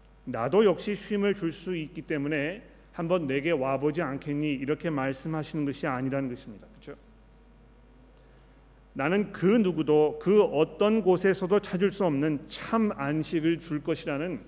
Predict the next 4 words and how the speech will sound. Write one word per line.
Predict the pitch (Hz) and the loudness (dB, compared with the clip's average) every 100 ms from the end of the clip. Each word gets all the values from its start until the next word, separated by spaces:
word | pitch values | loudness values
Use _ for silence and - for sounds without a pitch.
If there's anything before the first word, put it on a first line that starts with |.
| - - - | -20 -20 -8
이 | 147 156 | -4 -2
약속인 | 123 - - 151 160 | -4 -6 -8 -4 -4
것입니다. | 147 - 127 120 98 - - - - - - - - - - - - - - - - - - - - - - - - - | -4 -8 -10 -10 -14 -20 -20 -20 -20 -20 -20 -20 -20 -20 -20 -20 -20 -20 -20 -20 -20 -20 -20 -20 -20 -20 -20 -20 -20 -4
그렇다면 | 240 233 240 156 165 233 | -2 2 4 4 2 -4